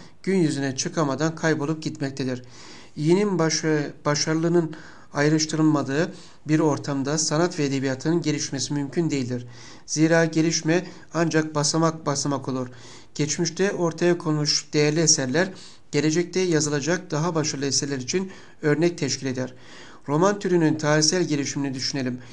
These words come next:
İlk defa Tanzimat döneminde edebiyatımıza girmiştir. İlk örnekleri oldukça başarısızdır.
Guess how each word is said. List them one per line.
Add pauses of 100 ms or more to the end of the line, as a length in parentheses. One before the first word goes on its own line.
(280)
İlk
defa
Tanzimat
döneminde
edebiyatımıza
girmiştir. (520)
İlk
örnekleri
oldukça
başarısızdır.